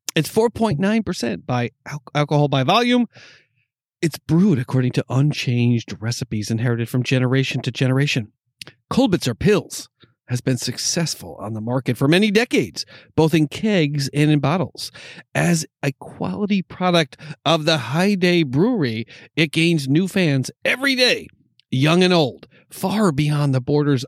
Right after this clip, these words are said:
of the home region. The great fan base of the Kolbitzer Pils is proof of its quality, the quality of which the experienced master brewers guarantee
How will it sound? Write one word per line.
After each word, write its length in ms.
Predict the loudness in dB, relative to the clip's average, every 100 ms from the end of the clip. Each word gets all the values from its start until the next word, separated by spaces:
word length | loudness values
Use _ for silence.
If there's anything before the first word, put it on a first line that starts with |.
| -2
of 140 | -2
the 120 | 0
home 360 | -4 -4 -4 -2
region. 460 | -4 -6 -8 -12 -20 -20 -20 -4
The 100 | -2
great 320 | 2 2 0
fan 340 | -2 2 2 2
base 300 | 0 -2 -2
of 80 |
the 100 | -2
Kolbitzer 460 | -2 -2 0 0 -2
Pils 480 | 0 2 2 0 -4 -14 -6
is 160 | -2 -2
proof 720 | -4 -16 -6 2 2 2 -2 -14 -2
of 280 | 2 2 0
its 240 | 0 0 -2
quality, 760 | -14 -8 -2 2 2 2 0 -2 _ _ -4
the 120 | -4
quality 480 | -2 -2 0 2 2
of 100 | 2
which 360 | 2 0 -4 -8 -12 -10 -2
the 80 |
experienced 680 | -2 -2 -2 0 2 2 -2
master 440 | -4 -2 -2 -2 -2
brewers 500 | 0 0 2 -2 -4
guarantee 800 | 0 2 4 2 0 0 2 0